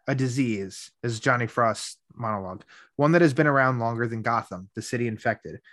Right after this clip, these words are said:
A disease that's older than any city. Hell, it's probably the same disease that built the first one. There will always be a Joker because there's no cure for him.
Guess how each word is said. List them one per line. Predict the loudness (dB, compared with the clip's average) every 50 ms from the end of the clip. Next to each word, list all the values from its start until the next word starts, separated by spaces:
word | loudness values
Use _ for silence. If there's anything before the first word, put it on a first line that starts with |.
| _ _ -6
A | -4
disease | -2 -2 -2 0 2 2 2 4
that's | 2 2 0 0 -4 -6
older | -4 -2 0 0 0 0 0
than | 0 -2 -4
any | -4 -4 -6
city. | -6 -6 -6 -6 -6 -6 -8 -12 -16 _ _ _ _ _ _ _
Hell, | 2 4 4 4
it's | 4 0 -2
probably | -6 -4 -4 -4 -2 -2 -2 -2 0
the | -2 -2
same | -4 -4 -2 0 0 0
disease | 0 0 -2 -2 -2 -2 -2 -2 -4 -6 -8 -6
that | -6 -6 -4 -4
built | -6 -6 -6 -6
the | -8 -10
first | -6 -2 0 0 0 -2 -6 -12
one. | -14 -14 -16 -20 _ _ _ _ _ _ _ _ _ _ _ _
There | 0 2
will | 2 4 4
always | 6 6 8 8 8 8 6
be | 4 2 2 2
a |
Joker | 2 0 -2 -4 -4 -6 -8 -14 -20 -20 -20 _ _ _ _
because | -10 -4 -2 -2 0
there's | 2 0 0 0
no | 0 0 0 0
cure | 0 0 0 0 0 -2
for | -4 -8 -10
him. | -10 -12 -16 -18 -20